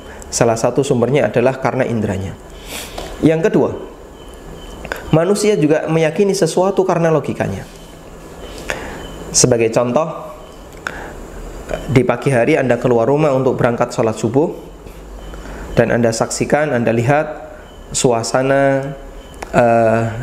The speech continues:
di tempat Anda basah.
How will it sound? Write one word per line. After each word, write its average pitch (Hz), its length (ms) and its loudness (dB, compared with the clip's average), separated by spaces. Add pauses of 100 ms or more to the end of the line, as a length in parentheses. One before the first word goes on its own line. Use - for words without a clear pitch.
(100)
di 117 720 4 (480)
tempat - 320 2
Anda 135 640 2
basah. 117 320 0